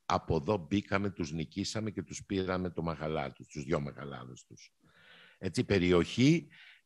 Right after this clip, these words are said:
των ελληνικών συνοικιών σε πάρα πολλά, ε, μέρη τουρκικά λέγεται ή της απελευθέρωσης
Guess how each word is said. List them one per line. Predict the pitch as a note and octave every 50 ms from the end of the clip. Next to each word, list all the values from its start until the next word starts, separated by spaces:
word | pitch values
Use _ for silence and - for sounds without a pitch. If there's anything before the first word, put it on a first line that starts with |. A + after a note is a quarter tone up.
| _ _ -
των | - F#2 F2+ F2+
ελληνικών | F2+ F2+ E2 E2 D#2+ D2+ F2 E2+ F2 E2 - - B2+ C#3
συνοικιών | - - - A2+ G2+ F2+ - - D#2 D#2+ D#2 E2 G2 A#2 C3 C#3 -
σε | - - - - F#2 - - _
πάρα | - B2 C3+ D3+ D3+ D3+ D3+ C3+ A#2+ G2+ -
πολλά, | - F2 E2 D#2+ E2+ F#2 F#2+ F2 D2+ C#2 C2+ - _ _ _ _ _ _ - - -
ε, | - - D#2+ D#2
μέρη | E2+ G2 A2+ B2+ A#2+ A2 G2 -
τουρκικά | - F2+ D2+ - - F2 D#2 - G#2+ A#2+ C3+
λέγεται | C3+ C3 C#3 B2 A2 G#2+ - - G#2+ G#2+ -
ή | - C#3+ E3+ D#3+
της | D3+ C#3+ B2 -
απελευθέρωσης | A#2 G#2+ - G2+ F2 E2+ D#2+ D#2 - - - F2+ D#2+ D#2 D#2 D2 D#2 D2 - - - C3+ D3+ E3 D#3+ - - _